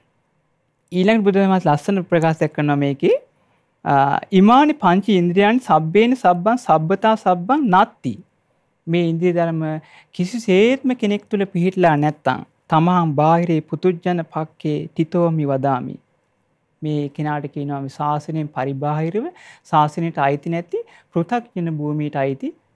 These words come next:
කෙනෙක් කියලා බුදුරජාණන් වහන්සේ වදාරනවා. එහෙනම් පින්වත්නි, අපිට දැන් පැහැදිලි ඒ ඉන්ද්‍රිය ධර්ම වර්ධනය වෙන ආකාරයට තමයි පින්වත්නි, එක එක්කෙනාගේ මේ ඉන්ද්‍රිය ධර්ම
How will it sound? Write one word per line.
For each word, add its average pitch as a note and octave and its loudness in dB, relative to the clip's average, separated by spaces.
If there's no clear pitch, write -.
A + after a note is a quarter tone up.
කෙනෙක් C#3 -6
කියලා D#3 -10
බුදුරජාණන් C3+ -8
වහන්සේ C#3 -16
වදාරනවා. D#3+ -14
එහෙනම් A#3+ -2
පින්වත්නි, F3+ -2
අපිට A#3 -2
දැන් B3+ -2
පැහැදිලි F3 -4
ඒ E3+ 6
ඉන්ද්‍රිය E3 2
ධර්ම F3+ 0
වර්ධනය D#3+ 0
වෙන A3 -2
ආකාරයට D3 -2
තමයි C3 -6
පින්වත්නි, B2 -12
එක D3+ -10
එක්කෙනාගේ D3+ -4
මේ D3+ -4
ඉන්ද්‍රිය C3 -2
ධර්ම C3+ 0